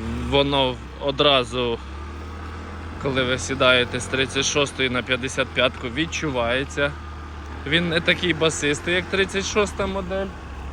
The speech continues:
Е, м'якше, як я вже й сказав, працює. Ну і, мабуть, трошечки не так цікаво їде по швидкості, але я б, в принципі,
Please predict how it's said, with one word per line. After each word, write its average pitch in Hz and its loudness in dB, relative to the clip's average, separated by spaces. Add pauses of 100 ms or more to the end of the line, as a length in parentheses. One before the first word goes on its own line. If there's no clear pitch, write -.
(580)
Е, 143 0
м'якше, 151 4
як 135 2
я 135 4
вже 135 2
й 139 4
сказав, 127 2
працює. 190 2 (160)
Ну 247 2
і, 175 4 (1200)
мабуть, 160 4 (1800)
трошечки 175 6
не 185 4
так 170 4
цікаво 160 6
їде 196 4 (340)
по 175 -6
швидкості, 165 -2
але 175 2
я 156 2
б, 156 -10 (1120)
в - -14
принципі, 156 0